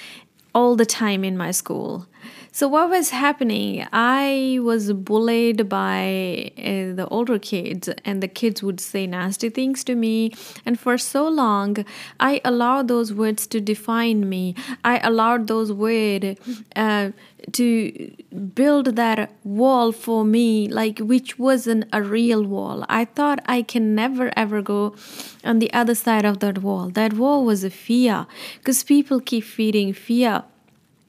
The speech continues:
When they feed you fear, they don't know, they don't know how much it's gonna affect you, how it's gonna mess up your life. So I learned something very, very valuable a few days ago.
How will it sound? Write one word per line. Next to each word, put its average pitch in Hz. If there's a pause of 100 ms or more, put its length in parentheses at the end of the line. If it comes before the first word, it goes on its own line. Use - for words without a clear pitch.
(180)
When 226
they 247
feed 233
you 214
fear, 220 (340)
they 254
don't 262
know, 240 (160)
they 226
don't 226
know 214
how 226
much 233
it's -
gonna 208
affect -
you, 247 (380)
how 247
it's 226
gonna 208 (340)
mess 214
up 233
your 208
life. 185 (280)
So 294 (400)
I 320
learned 254
something 220
very, 214
very 208
valuable 202
a -
few 214
days 196
ago. 180